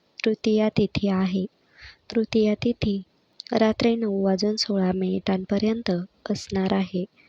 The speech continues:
शुक्रवारी, वीस सप्टेंबरला तृतीया तिथी असलेल्या श्राद्ध केले जाईल, तर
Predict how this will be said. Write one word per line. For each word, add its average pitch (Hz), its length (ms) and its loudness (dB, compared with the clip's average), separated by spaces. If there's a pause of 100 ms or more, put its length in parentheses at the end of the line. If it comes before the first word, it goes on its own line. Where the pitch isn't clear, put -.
(380)
शुक्रवारी, 233 680 2
वीस 220 280 -2
सप्टेंबरला 196 840 0 (580)
तृतीया 226 460 4
तिथी 220 380 2
असलेल्या 208 640 2 (640)
श्राद्ध - 600 0
केले 185 320 4
जाईल, 185 300 0 (640)
तर 220 100 6